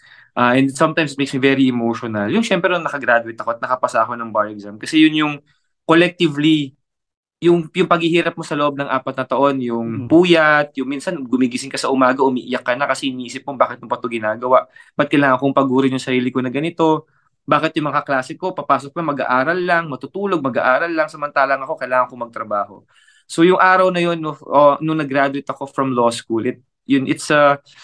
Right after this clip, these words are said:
Speaker 1: it's the conclusion, yun yung tuldok dun sa apat na taon kong pagsusumikap, pagpipilit na matapos ko yung pag-aaral ko. At lalo nung nakapasa ako ng bar, syempre yun yung talagang, kumbaga sa A T T Y ng isang abogado, yun yung tuldok sa dulo eh,
Speaker 2: Mm-mm.
Speaker 1: yung bar exam.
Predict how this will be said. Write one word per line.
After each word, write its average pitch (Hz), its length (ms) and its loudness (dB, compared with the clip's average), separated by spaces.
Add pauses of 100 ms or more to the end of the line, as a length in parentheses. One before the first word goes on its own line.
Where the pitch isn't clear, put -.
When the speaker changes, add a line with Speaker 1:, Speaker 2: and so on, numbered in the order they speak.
(120)
Speaker 1:
it's 156 160 -2
the 175 80 0
conclusion, 175 800 2
yun 151 320 0
yung 151 160 -6
tuldok 147 560 0
dun 139 160 -4
sa - 160 -6
apat 147 400 2
na 139 80 -6
taon 131 480 -4
kong 131 320 -2
pagsusumikap, 131 800 -2 (640)
pagpipilit 143 640 4
na 131 80 0
matapos 123 400 0
ko 127 80 -2
yung 117 100 -4
pag-aaral 107 540 -2
ko. 104 160 -12
At 120 160 -2
lalo 131 160 4
nung 135 160 2
nakapasa 117 320 -2
ako 113 160 -2
ng 117 100 -4
bar, 117 140 0
syempre 120 400 -2
yun 120 180 -2
yung 120 60 -16 (480)
talagang, 139 400 4 (800)
kumbaga 156 400 4
sa 170 160 0
A 170 240 0
T 170 160 0
T 165 160 -2
Y 151 240 2
ng 143 160 -12
isang 139 160 -10
abogado, 131 400 0
yun 139 240 2
yung 135 80 -6
tuldok 131 400 -6
sa 131 80 -6
dulo 113 400 -8
eh, 101 180 -20
Speaker 2:
Mm-mm. 151 220 -6
Speaker 1:
yung 127 80 4
bar 120 160 4
exam. 101 480 -6